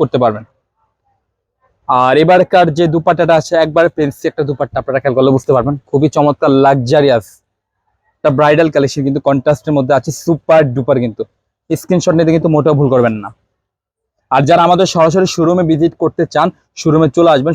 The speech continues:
শোরুমে আসলে কিন্তু আপনি নিজ হাতে ধরে পারচেজ করতে পারবেন, ঠিক আছে? এই যে দেখুন, আর আমরা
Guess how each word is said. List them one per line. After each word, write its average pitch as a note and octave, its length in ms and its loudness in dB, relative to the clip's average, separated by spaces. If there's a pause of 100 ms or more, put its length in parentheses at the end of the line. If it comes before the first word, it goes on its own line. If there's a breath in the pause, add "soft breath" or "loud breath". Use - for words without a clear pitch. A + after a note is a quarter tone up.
শোরুমে D#3 300 0
আসলে D3 220 -6
কিন্তু D3+ 180 -4
আপনি E3+ 200 -4
নিজ D#3 180 2
হাতে D3+ 200 2
ধরে D3 200 2
পারচেজ C3 320 -2
করতে B2+ 220 -4
পারবেন, G2+ 200 -4 (120)
ঠিক D#3+ 180 -2
আছে? A#3 140 -4 (2250)
এই D3+ 200 2
যে C3 120 2
দেখুন, A2+ 180 -6 (1080)
আর C3 200 0
আমরা E3 140 2